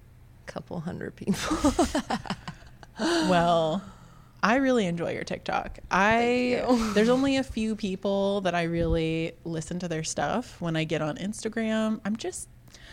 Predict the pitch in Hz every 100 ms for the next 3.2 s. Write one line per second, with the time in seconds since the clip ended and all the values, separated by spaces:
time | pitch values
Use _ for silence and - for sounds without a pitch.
0 | - - - - - - - 330 - 415
1 | 381 - - - - - - - - -
2 | - 170 - - - - 147 - - -
3 | 175 160